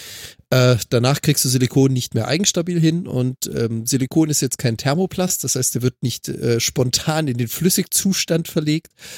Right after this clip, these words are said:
sondern der verliert einfach seine Struktur, die wird zerstört und was übrig bleibt, erinnert noch annähernd an Silikon.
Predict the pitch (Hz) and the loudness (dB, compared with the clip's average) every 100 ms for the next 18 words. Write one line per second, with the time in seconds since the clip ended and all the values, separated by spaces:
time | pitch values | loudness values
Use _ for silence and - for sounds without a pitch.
0 | - - 135 127 123 127 - 131 147 127 | -16 -4 0 2 2 0 2 4 4 2
1 | 123 - 117 - 123 - - 226 226 - | 0 2 2 2 0 -2 2 2 2 -4
2 | 127 127 - 117 - 139 165 180 - 127 | -4 -2 -2 -2 -2 0 0 0 -4 -4
3 | 127 - 165 - 151 - 131 123 - - | 0 0 0 -2 -2 -2 0 0 -2 -18
4 | - - 139 127 160 165 135 - 139 151 | -20 0 2 4 4 2 -2 0 0 2
5 | 139 135 123 123 110 113 107 - 104 98 | 4 2 2 -2 -2 -4 -4 -4 -4 -4
6 | 98 | -8